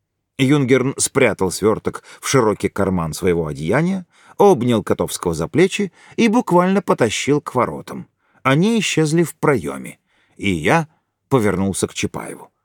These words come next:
"Что за этими воротами?" Чапаев улыбнулся.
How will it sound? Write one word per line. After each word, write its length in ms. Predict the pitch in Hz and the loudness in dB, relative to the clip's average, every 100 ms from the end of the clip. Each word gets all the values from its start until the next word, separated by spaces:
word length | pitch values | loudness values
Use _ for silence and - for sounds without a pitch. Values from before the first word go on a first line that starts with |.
| _ _ _ _ _ _ | _ _ _ _ _ _
"Что 380 | - - 117 113 | -10 -4 -2 0
за 140 | 127 | 2
этими 360 | 120 123 - 151 | 2 0 0 0
воротами?" 680 | 165 185 104 - 185 - _ _ _ _ _ | 2 0 -2 -8 -12 -14 _ _ _ _ _
Чапаев 520 | - 123 - 110 110 95 | -2 0 2 2 2 2
улыбнулся. 640 | 98 80 82 78 - 76 | 0 0 -4 -6 -8 -10